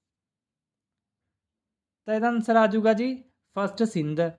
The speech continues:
ਸੱਸੀ ਪੰਨੂ ਦਾ ਜਿਹੜਾ ਸੰਬੰਧ ਸੀ, ਉਹ ਕਿਹੜੇ ਖੇਤਰ ਨਾਲ ਸੀ ਜੀ? ਸਿੰਧ ਨਾਲ। ਫਸਟ ਆਨਸਰ ਆ ਜਾਊਗਾ ਜੀ। ਨੈਕਸਟ ਕੁਐਸਚਨ ਦੇਖੋ ਜੀ,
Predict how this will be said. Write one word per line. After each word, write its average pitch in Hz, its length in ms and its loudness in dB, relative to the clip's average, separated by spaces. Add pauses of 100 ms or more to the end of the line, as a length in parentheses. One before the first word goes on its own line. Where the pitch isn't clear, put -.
(320)
ਸੱਸੀ 190 260 -4
ਪੰਨੂ 214 260 0
ਦਾ 214 80 2
ਜਿਹੜਾ 214 160 4
ਸੰਬੰਧ 208 340 2
ਸੀ, 220 220 0
ਉਹ 208 100 0
ਕਿਹੜੇ 208 260 2
ਖੇਤਰ 220 260 0
ਨਾਲ 202 240 2
ਸੀ 202 120 -2
ਜੀ? 240 220 -2
ਸਿੰਧ 156 400 -8
ਨਾਲ। 160 360 -8 (600)
ਫਸਟ 202 240 -6
ਆਨਸਰ 202 260 2
ਆ 175 100 6
ਜਾਊਗਾ 139 240 -2
ਜੀ। 135 140 -6 (480)
ਨੈਕਸਟ 190 320 -6
ਕੁਐਸਚਨ 214 340 0
ਦੇਖੋ 170 300 0
ਜੀ, 208 320 -2